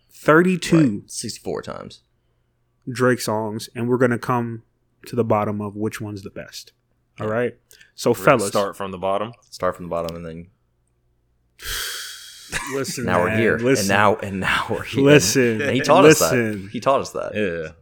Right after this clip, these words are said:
Speaker 3: he did teach us that.
Speaker 1: Nigga, we're still at the bottom. Uh, <laughs> we're still there. <laughs>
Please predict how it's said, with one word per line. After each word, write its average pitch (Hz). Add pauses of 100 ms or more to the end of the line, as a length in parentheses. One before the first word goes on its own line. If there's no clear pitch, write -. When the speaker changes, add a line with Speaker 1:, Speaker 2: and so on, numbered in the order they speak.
Speaker 3:
he 98
did 160
teach 165
us 92
that. 90 (680)
Speaker 1:
Nigga, 113
we're 135
still -
at 101
the 98
bottom. 98 (300)
Uh, 135 (960)
<laughs> 233 (280)
we're 135
still -
there. - (960)
<laughs> -